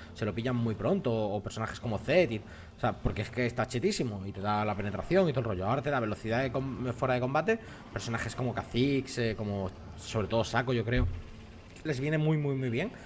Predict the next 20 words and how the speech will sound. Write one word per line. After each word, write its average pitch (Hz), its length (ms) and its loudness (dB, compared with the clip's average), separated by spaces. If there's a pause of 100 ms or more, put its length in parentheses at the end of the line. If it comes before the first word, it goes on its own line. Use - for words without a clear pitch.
(140)
Hay 196 100 6
muchos 240 380 2
ítems 165 260 0
ahora 139 140 4
mismo 135 240 2
con 147 100 -2
velocidad 120 300 0
fuera 113 160 0
de 104 80 0
combate, 101 320 -4 (140)
un 160 120 4
montón. 131 460 0 (260)
Quieren 214 200 6
hacer 214 160 6
que 196 40 4
los 180 140 6
asesinos 151 380 0
corran 143 260 2
un 117 180 0
huevo. 160 240 2